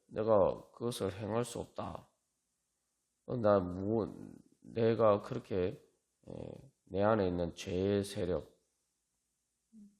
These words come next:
그 사탄이 나를 지배하는 그 죄의 그러한, 어, 죄를 이길 수가 없다. 내 의지로 이길 수 없다.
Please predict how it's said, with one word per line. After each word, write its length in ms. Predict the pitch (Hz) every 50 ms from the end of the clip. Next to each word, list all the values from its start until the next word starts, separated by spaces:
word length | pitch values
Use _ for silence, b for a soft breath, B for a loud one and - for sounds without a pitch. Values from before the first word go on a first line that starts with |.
| _ _ _ _ _
그 400 | - 107 95 95 90 82 76 - - - _ _ _
사탄이 840 | - - - 101 - - 135 117 113 101 104 131 - 240 208 202 -
나를 540 | - 87 92 98 98 104 98 92 95 107 -
지배하는 840 | - - - 117 - 127 120 107 98 90 85 82 80 85 101 127 135 -
그 260 | - 101 95 87 - -
죄의 640 | - - - 80 87 95 104 110 110 104 98 - b b b b b b b b b b _ _
그러한, 440 | - 110 110 95 90 87 117 156 165 _ _ _ _ _ _ _ _ _ -
어, 280 | - 65 64 62 67 - _ _ _ _ _ _ _ _ _ _ _ _ _ _ _ _ _ - _ _ _ _ _ _ _ -
죄를 440 | - 107 104 101 104 113 110 - -
이길 240 | 185 180 - 127
수가 260 | 127 - - - - 65
없다. 400 | - - - - - - - -
내 80 | 73 104
의지로 580 | 110 104 101 139 143 143 143 143 143 127 113 90
이길 260 | - 87 - 160 160
수 160 | - - -
없다. 420 | - - _ - - - - 135